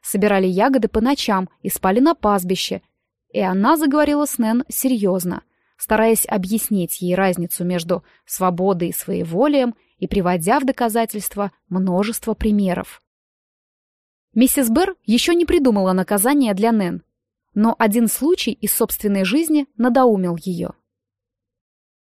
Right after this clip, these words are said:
«Все дети убегают», сказала Нэн, как будто это было чем-то вроде обычной детской болезни —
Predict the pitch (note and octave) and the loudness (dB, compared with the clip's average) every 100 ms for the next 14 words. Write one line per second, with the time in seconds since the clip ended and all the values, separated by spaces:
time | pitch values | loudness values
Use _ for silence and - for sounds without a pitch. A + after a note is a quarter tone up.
0 | _ - - G4+ D#4+ A3+ D#4+ - A#3+ G#3 | _ -10 -2 2 4 4 2 0 -2 0
1 | B3+ B3+ A3+ F3+ F3+ _ _ _ - - | 2 4 4 2 -4 _ _ _ -10 -2
2 | G3+ G#3 G3 G3 D4 F#4 _ _ - A3+ | 0 2 2 2 2 0 _ _ -10 -4
3 | A#3+ F4+ - - C4+ C4 A3 C#4+ C#4 - | -2 -2 -2 -2 -2 0 0 2 0 0
4 | C#4 A#3+ A#3 C4 A#3 A#3+ G3+ G3+ E4 - | 0 0 2 2 2 0 0 -2 -2 0
5 | C4 G#3 C4 - B3+ G#3+ B3 A#3+ F#3+ F3+ | 0 2 0 2 0 2 4 4 2 0
6 | - | -8